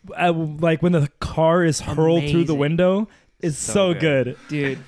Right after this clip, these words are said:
Speaker 1: Like, the slow motion and the
Speaker 2: Yeah.
Speaker 1: turn and her screaming.
Speaker 2: Mm-hmm.
Speaker 1: Man, Sam Raimi really loves screaming women.
Speaker 2: These movies
Speaker 1: <laughs>
Speaker 2: are
Speaker 1: Just
Speaker 2: so
Speaker 1: loves it.
Speaker 2: beautiful.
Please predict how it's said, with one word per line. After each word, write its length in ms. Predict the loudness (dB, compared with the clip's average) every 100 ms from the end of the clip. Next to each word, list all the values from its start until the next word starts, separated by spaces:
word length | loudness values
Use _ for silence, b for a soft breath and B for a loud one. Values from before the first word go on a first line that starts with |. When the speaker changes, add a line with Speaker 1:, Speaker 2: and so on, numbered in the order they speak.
| -6
Speaker 1:
Like, 360 | 0 2 0 0
the 80 | -2
slow 280 | -2 0 2
motion 400 | 4 2 2 0
and 140 | 2
the 40 | 0
Speaker 2:
Yeah. 60 |
Speaker 1:
turn 640 | -2 0 2 2 2 2 -2 b b b -6
and 140 | 0 2
her 80 | 0
screaming. 640 | -2 -2 2 4 4 2
Speaker 2:
Mm-hmm. 920 | 0 -2 -6 -10 -18 -20 _ _ -6
Speaker 1:
Man, 440 | -2 0 -2 -4 -8
Sam 260 | -4 0 2
Raimi 240 | 2 2
really 180 | 2 0
loves 240 | 0 -2
screaming 480 | -4 -8 -6 -4 -2
women. 320 | -2 0 -2 -6
Speaker 2:
These 280 | -6 -4 -4
movies 380 | -4 -2 -2 -4
Speaker 1:
<laughs> 100 | -6
Speaker 2:
are 120 | -6
Speaker 1:
Just 180 | -6 -6
Speaker 2:
so 200 | -2 0
Speaker 1:
loves 180 | -2 -4
it. 40 |
Speaker 2:
beautiful. 560 | -6 -8 -10 -12 -12